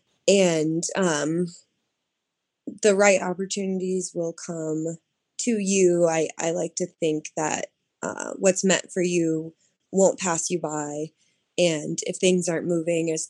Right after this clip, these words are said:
quick as you had hoped, you know, maybe it's just more of a preparatory time.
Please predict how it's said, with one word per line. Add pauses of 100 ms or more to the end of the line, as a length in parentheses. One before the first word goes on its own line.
quick
as
you (760)
had (160)
hoped, (480)
you
know,
maybe
it's
just (640)
more
of
a (520)
preparatory
time.